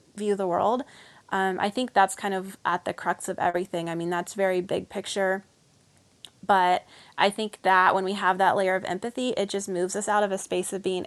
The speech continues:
angry and combative and argumentative.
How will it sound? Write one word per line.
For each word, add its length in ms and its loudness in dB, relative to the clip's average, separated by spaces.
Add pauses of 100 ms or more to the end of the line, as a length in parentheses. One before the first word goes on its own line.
angry 600 0
and 160 -6
combative 460 -2
and 80 -4
argumentative. 800 -4